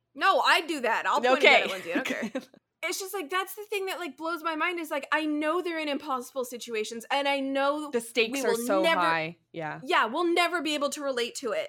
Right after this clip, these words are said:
Speaker 2: Mm-hmm.
Speaker 1: But I think in terms of, like, human relationships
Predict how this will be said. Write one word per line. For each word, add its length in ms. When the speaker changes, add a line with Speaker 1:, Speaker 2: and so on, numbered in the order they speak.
Speaker 2:
Mm-hmm. 320
Speaker 1:
But 100
I 100
think 300
in 100
terms 360
of, 100
like, 360
human 460
relationships 1040